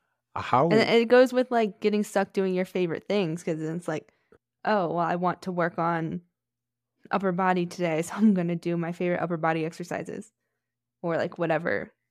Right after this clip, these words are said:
Speaker 2: machines are open.
Speaker 1: Yeah. I think it, it, from,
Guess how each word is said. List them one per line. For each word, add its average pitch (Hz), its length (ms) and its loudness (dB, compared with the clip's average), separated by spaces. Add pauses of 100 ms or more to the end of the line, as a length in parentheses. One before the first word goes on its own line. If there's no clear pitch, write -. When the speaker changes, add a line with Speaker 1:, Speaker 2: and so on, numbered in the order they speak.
Speaker 2:
machines 175 420 -2
are - 100 -8
open. - 400 -8 (580)
Speaker 1:
Yeah. 101 340 2 (480)
I 107 120 4
think 214 200 2
it, 143 200 2 (220)
it, - 120 -18 (640)
from, 98 640 2